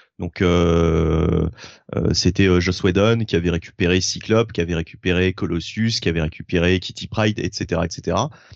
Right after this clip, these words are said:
Wolverine, bien sûr. Et, euh, et voilà. Et donc, c'était d'ailleurs, euh, Astonishing X-Men était vraiment la suite, euh, spirituelle, on va dire, de, euh, New X-Men de Morrison,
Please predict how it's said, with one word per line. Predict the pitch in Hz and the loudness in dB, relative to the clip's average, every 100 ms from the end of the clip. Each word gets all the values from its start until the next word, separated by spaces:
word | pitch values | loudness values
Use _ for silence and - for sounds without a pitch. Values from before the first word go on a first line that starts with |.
| - _ _ _ | -20 _ _ _
Wolverine, | - 95 85 95 139 | -4 -4 0 -2 -2
bien | 95 80 | -6 -8
sûr. | - 143 - - - _ | -8 -8 -10 -20 -20 _
Et, | 101 104 104 | 0 4 4
euh, | 90 85 87 85 85 - | 4 2 2 0 -2 -2
et | 104 | -2
voilà. | 127 98 | 0 0
Et | 85 87 | -2 -6
donc, | 117 113 98 | -10 -10 -10
c'était | 90 104 107 131 | -8 -6 -2 0
d'ailleurs, | 117 117 127 - _ - | 2 0 -2 -8 _ -8
euh, | 92 - | -6 -4
Astonishing | 110 127 117 113 131 | -4 -4 -4 -6 -10
X-Men | 107 151 147 | -6 -4 -4
était | 104 | -4
vraiment | 101 101 104 131 | -2 -2 -2 -2
la | 117 | -2
suite, | 107 - 160 - - - _ _ - | -2 -6 -12 -10 -12 -12 _ _ -6
euh, | 95 | -6
spirituelle, | - - 127 127 143 139 | -4 0 0 0 0 0
on | 113 | 0
va | 98 | 0
dire, | 120 123 | 0 -2
de, | 101 | 0
euh, | 98 92 87 87 | 2 2 2 0
New | 101 | -2
X-Men | 104 - 120 | -2 0 -2
de | 120 | 0
Morrison, | 98 92 92 - | -2 -2 -4 -8